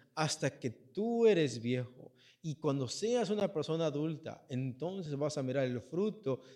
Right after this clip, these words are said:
de toda esa diligencia. Entonces, este proverbio se le está diciendo a este muchacho para que no arruine su vida,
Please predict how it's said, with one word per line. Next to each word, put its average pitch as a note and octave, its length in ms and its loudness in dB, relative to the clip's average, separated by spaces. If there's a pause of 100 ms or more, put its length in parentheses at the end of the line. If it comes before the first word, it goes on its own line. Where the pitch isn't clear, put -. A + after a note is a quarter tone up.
de C#3 140 2
toda F#3+ 800 8
esa E3 180 4
diligencia. C#3+ 880 -2 (280)
Entonces, E3 920 2
este F#3+ 280 4
proverbio D3+ 1000 0 (200)
se - 240 -2
le C#3 100 0
está G3+ 400 2
diciendo F3 720 4
a D3+ 80 8
este D#3+ 220 2
muchacho C#3 640 0 (160)
para G3+ 220 2
que F3 100 -2
no G3 240 2
arruine G3+ 360 2
su D#3+ 160 -4
vida, G3+ 340 -4